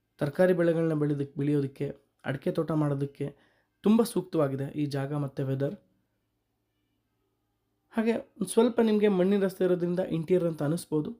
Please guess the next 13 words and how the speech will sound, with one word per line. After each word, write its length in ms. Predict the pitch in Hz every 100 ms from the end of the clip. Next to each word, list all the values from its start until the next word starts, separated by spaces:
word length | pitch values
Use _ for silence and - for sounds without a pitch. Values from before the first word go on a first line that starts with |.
| _ _ _ _
ಹಾಗೆ 440 | 185 185 208 - -
ಬಜೆಟ್ 300 | 139 143 170 175
ವೈಸ್ 160 | 160
ತೊಗೊಂಡ್ರೆ 560 | 160 156 156 190 247 - _ _ _ _ 147
ನಿಮಗೆ 240 | 147 180
ಬೆಸ್ಟ್ 320 | 147 139 -
ಆಗಿದೆ 220 | 160 151
ಈ 40 | 139
ಪ್ರಾಪರ್ಟಿ. 360 | 139 135 175
ಟೌನಿಂದ 480 | 233 240 220 196 180
ಒಂದು 260 | 269 196 160
ಕಿಲೋಮೀಟರ್ 340 | 196 151 160
ಆಗುತ್ತೆ. 400 | 135 127 - -